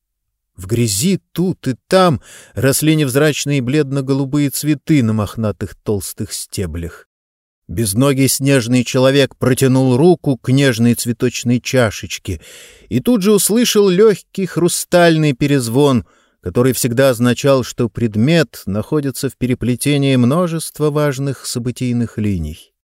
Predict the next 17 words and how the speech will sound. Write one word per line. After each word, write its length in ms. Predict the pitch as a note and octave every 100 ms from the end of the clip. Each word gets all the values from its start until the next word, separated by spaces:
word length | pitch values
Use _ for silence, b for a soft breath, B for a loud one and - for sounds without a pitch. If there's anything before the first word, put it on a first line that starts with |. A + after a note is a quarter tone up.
| _ _ -
Его 280 | G2+ C3 E3
рука 300 | D#3+ E3 D#3
погрузилась 640 | D3+ D3 B2+ D#3 D3+ C3
в 100 | G2
грязь 440 | F#2+ C3 D#3 - -
по 140 | B2+
локоть, 800 | B2 D#3 E3+ - E2+ - - - -
он 220 | D3+ D3
выдернул 720 | E3 A3 E3+ C3 A#2+ A2+ G2+
её 480 | F#2 G2 F2 D#2+ D2+ _ _ -
и 80 | B2+
увидел 420 | C#3 G#3 F#3 F#3
оплывающую 920 | E3+ D#3 D3+ F#3 F3 E3+ - E3+ D#3+
культю, 680 | - E3+ D#3 - F3+ F#3+ D#3+ B B B
свистящую 920 | - C#3+ C3+ - D3+ C#3 - C3+ C3+
белым 460 | A#2 C3+ C3 B2+ A#2
паром. 580 | - B2 G#2+ G2 F2+